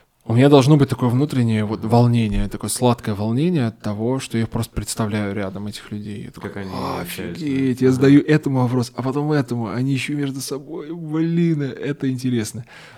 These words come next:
Speaker 1: Если оно у меня есть, я ему доверяю. Иногда у меня его нет, но вроде бы формально подходит, я приглашаю, и ошибки были. Ошибки были.
Speaker 2: А вот, э, за все время, пока ты делал эту передачу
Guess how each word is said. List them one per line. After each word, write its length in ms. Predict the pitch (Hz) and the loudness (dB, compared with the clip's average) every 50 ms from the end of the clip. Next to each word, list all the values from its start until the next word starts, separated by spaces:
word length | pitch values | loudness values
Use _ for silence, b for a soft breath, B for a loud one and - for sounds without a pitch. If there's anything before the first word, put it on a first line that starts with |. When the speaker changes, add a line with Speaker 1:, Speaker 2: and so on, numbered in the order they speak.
| B B _ | B B _
Speaker 1:
Если 280 | - 120 123 117 - 131 | -2 -2 -2 0 0 0
оно 100 | 127 127 | 0 2
у 20 | |
меня 140 | 127 127 127 | 2 2 2
есть, 460 | 131 127 151 190 233 - - - - | 2 2 2 2 0 0 -4 -10 -14
я 300 | - - 123 120 127 127 123 - - | -12 -8 -6 -4 -4 -6 -8 -10 -10
ему 240 | - 120 117 120 120 | -6 -4 -2 0 0
доверяю. 460 | 117 113 113 107 95 98 - - - _ _ _ _ b b b b b _ - | 0 0 -2 -2 -4 -6 -8 -12 -14 _ _ _ _ b b b b b _ -8
Иногда 480 | 113 113 117 123 143 160 160 151 131 - | -8 -6 -2 -2 0 0 0 0 -2 -4
у 80 | - 117 | -4 -4
меня 180 | 120 120 120 117 | -2 0 0 0
его 160 | 113 113 117 | 0 0 -2
нет, 300 | 120 127 151 196 208 208 - - - | -2 0 -2 -2 -4 -6 -10 -14 -10
но 200 | 135 117 113 110 | -8 -6 -6 -4
вроде 260 | 113 117 117 113 110 | -4 -4 -4 -4 -4
бы 80 | 113 | -8
формально 460 | 110 - - 113 113 117 113 110 107 107 | -8 -8 -6 -6 -4 -4 -4 -4 -6 -6
подходит, 560 | - 113 - - - - 165 165 156 143 - _ _ - | -8 -10 -12 -10 -8 -4 -4 -4 -4 -6 -8 _ _ -20
я 220 | - 131 120 113 107 | -18 -14 -12 -12 -10
приглашаю, 640 | - 120 113 120 113 110 - - 151 160 151 135 - | -10 -10 -8 -8 -6 -8 -6 -6 -4 -4 -4 -4 -4
и 160 | 113 117 113 | -6 -6 -6
ошибки 400 | 110 113 - - 131 - - 110 | -6 -6 -8 -8 -10 -10 -12 -12
были. 360 | 104 101 104 110 117 120 117 _ _ _ _ _ - | -10 -10 -12 -12 -14 -16 -18 _ _ _ _ _ -20
Ошибки 400 | 135 - - - - - - 113 | -18 -18 -16 -18 -18 -14 -14 -12
были. 220 | 113 117 113 113 110 104 B B B B B B B - | -12 -12 -12 -12 -14 -16 B B B B B B B -8
Speaker 2:
А 340 | - 98 98 98 95 95 | -6 -6 -4 -4 -4 -4
вот, 300 | 95 95 101 101 - - - | -4 -6 -6 -8 -10 -12 -14
э, 460 | 98 95 92 92 92 90 90 87 87 87 87 _ _ _ _ _ _ _ _ _ _ _ _ _ _ | -14 -14 -12 -12 -14 -14 -14 -16 -16 -18 -20 _ _ _ _ _ _ _ _ _ _ _ _ _ _
за 280 | - - 98 92 101 98 | -18 -16 -10 -8 -8 -8
все 200 | - - - 104 | -8 -10 -12 -12
время, 300 | 95 101 98 92 90 85 | -10 -8 -8 -8 -8 -10
пока 300 | - 87 - - 92 87 | -12 -14 -14 -14 -14 -16
ты 260 | - _ _ 90 87 | -16 _ _ -16 -14
делал 220 | 85 92 90 85 82 | -12 -12 -12 -12 -14
эту 100 | 92 85 | -16 -16
передачу 580 | - 87 92 85 92 87 82 - - 92 85 | -14 -14 -12 -10 -10 -10 -10 -12 -14 -16 -16